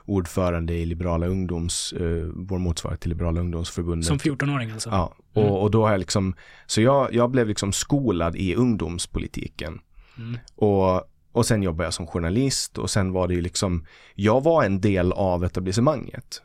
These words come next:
Speaker 1: Jag var så här: "Nej, eh, jag kommer inte att skaka hand med en sverigedemokrat."
Speaker 2: Mm.
Speaker 1: Eh, alltså, så var jag. Och typ om någon, alltså, som, jag kunde ta bort folk från Facebook för att de skrev någonting som jag upplevde att var,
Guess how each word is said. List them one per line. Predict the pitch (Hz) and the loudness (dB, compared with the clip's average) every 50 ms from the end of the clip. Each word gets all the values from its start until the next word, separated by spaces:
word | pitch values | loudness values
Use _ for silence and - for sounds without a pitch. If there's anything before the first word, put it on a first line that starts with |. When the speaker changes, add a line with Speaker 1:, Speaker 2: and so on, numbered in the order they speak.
| _ _ | _ _
Speaker 1:
Jag | - 107 120 139 | 2 4 4 6
var | 143 131 113 | 6 4 4
så | - - | 4 2
här: | 95 92 92 90 - - _ _ _ _ _ _ _ _ | 2 2 0 -2 -4 -10 _ _ _ _ _ _ _ _
"Nej, | - 131 147 196 202 - _ _ _ _ _ _ - - - - - - - - - _ _ _ | -4 -2 -2 -2 -4 -10 _ _ _ _ _ _ -20 -20 -20 -20 -20 -20 -20 -20 -20 _ _ _
eh, | - 117 117 113 113 110 - _ | 2 2 4 4 2 0 -2 _
jag | - 139 131 - | 0 0 0 2
kommer | - - 135 | 0 -2 -2
inte | 120 - | -2 -4
att | - | -2
skaka | - - - - - | -2 -2 -2 -2 -2
hand | 123 123 120 117 | -2 -2 -2 -2
med | 123 | -2
en | 120 120 | -2 -2
sverigedemokrat." | - 127 123 123 123 123 120 - - - - - - - _ _ _ _ _ 131 | 0 -2 -2 -2 -4 -6 -6 -6 -6 -8 -8 -10 -16 -20 _ _ _ _ _ -14
Speaker 2:
Mm. | 123 120 113 107 101 - - - - - 120 117 113 110 | -12 -10 -10 -12 -12 -16 -18 -8 -2 0 2 2 2 0
Speaker 1:
Eh, | 117 - - - | -2 -4 0 0
alltså, | 117 117 - 123 | 2 2 2 0
så | - - 131 110 | 2 4 4 4
var | 85 82 73 | 4 2 0
jag. | - - - _ _ | 0 -4 -10 _ _
Och | - 117 110 110 110 110 107 - | 2 4 4 4 4 2 2 0
typ | - 107 - - | 0 0 0 0
om | 107 104 | 0 2
någon, | 110 113 107 98 95 95 104 - _ _ _ - | 4 4 4 2 0 -2 -6 -8 _ _ _ -2
alltså, | - 107 - - 98 | 0 0 2 2 0
som, | 92 - 104 98 92 - - - _ _ _ _ | 0 0 -2 -2 -2 -6 -10 -16 _ _ _ _
jag | - 113 110 101 - | 0 2 2 2 2
kunde | - 113 101 95 92 | 2 2 2 0 0
ta | - - | 0 0
bort | 95 113 113 - - - | 2 2 2 2 -2 -8
folk | - - - 85 82 82 - - | -6 -4 -2 0 0 -2 -2 -4
från | - 95 90 | -4 -2 0
Facebook | 90 117 104 98 87 - - - - - - - | 2 2 2 2 0 -2 -6 -8 -8 -8 -10 -14
för | - - - 90 | -10 -6 -4 -2
att | 82 80 | -2 -2
de | - 85 | -2 -2
skrev | 82 - - 104 90 85 | -2 0 0 0 0 0
någonting | 85 82 82 80 - 90 85 | 0 -2 -4 -4 -4 -6 -6
som | - 92 85 | -2 0 0
jag | 85 90 | 2 2
upplevde | 87 - - 92 85 80 82 80 82 | 0 0 -2 -4 -4 -2 -4 -4 -4
att | 82 80 - | -4 -4 -4
var, | 92 90 82 80 80 | -2 -2 -2 0 -2